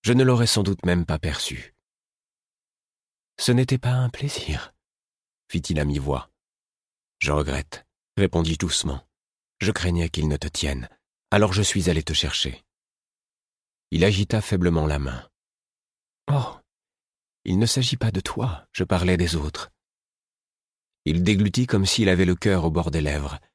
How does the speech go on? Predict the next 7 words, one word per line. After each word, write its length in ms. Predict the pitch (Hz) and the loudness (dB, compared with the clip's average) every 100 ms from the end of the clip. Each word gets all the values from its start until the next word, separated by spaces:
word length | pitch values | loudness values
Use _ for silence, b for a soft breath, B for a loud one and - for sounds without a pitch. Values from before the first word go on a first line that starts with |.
| _ _ _ _ _ _ _ | _ _ _ _ _ _ _
Ils 220 | 131 139 | 0 2
étaient 260 | 135 135 127 | 0 -2 -2
en 60 | 110 | -2
moi, 440 | 80 120 147 - _ _ _ | -2 -2 -4 -10 _ _ _
dans 180 | 110 127 | -2 2
mon 180 | 131 131 | 4 4
esprit, 480 | 127 113 - 143 170 | 4 2 -2 -2 -4